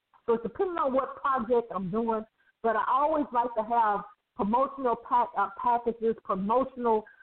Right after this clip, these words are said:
for each one of the books and the products and services that I do. So I'll be ready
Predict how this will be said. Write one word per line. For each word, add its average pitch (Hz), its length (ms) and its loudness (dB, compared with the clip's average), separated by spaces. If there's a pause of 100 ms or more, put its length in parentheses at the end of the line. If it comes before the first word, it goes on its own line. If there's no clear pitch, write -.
(160)
for 196 180 0
each 269 260 4
one 254 160 0
of 214 100 -2
the 180 80 -2
books 254 420 -2
and 180 140 -6
the 165 60 -6
products 214 440 -4
and 185 180 -12
services 208 420 0
that 196 120 -4
I 170 140 2 (100)
do. 220 220 2 (300)
So 247 60 2
I'll 220 280 2
be 208 120 4
ready 240 460 2